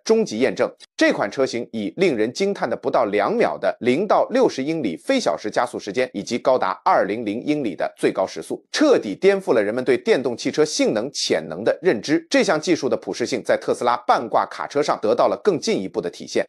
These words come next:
碳纤维包裹电机的配置超越了高性能乘用车的范畴，通过集成三台精密设计的电机，特斯拉打造的商用卡车解决方案在效率和性能指标上都对传统的柴油动力总成发起了挑战。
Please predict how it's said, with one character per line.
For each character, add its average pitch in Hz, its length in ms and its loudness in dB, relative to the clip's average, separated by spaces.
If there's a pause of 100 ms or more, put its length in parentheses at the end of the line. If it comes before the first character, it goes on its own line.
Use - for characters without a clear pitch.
碳 190 180 0
纤 175 160 2
维 143 140 4
包 214 220 4
裹 110 160 -2
电 131 200 0
机 143 120 -4
的 127 80 2
配 135 160 0
置 101 120 -4
超 147 240 0
越 135 80 2
了 101 120 2
高 208 260 4
性 156 180 -4
能 95 160 -8
乘 104 180 -8
用 110 120 -6
车 110 160 -4
的 - 60 -2
范 98 180 -2
畴， - 240 -8
通 220 140 2
过 202 100 6
集 156 160 0
成 147 160 -2
三 180 220 0
台 110 140 -2
精 180 200 0
密 156 120 0
设 123 160 2
计 107 120 -4
的 95 80 -4
电 110 180 0
机， 120 200 -4 (240)
特 233 140 4
斯 220 100 2
拉 214 140 4
打 104 180 0
造 131 140 2
的 113 80 0
商 165 200 0
用 147 140 -2
卡 82 160 -6
车 127 160 -2
解 95 160 -4
决 92 100 -4
方 123 160 -2
案 131 160 0
在 120 160 2
效 208 380 4
率 107 140 2
和 110 160 -2
性 214 200 -4
能 131 140 -2
指 98 160 -8
标 107 160 2
上 - 220 -2
都 240 160 4
对 147 180 2
传 147 320 -2
统 98 160 -12
的 87 140 -2
柴 123 160 -2
油 165 100 2
动 170 160 0
力 135 100 0
总 71 240 -8
成 107 320 -8
发 101 160 0
起 90 140 -10
了 80 80 -4
挑 - 180 -10
战。 - 160 -6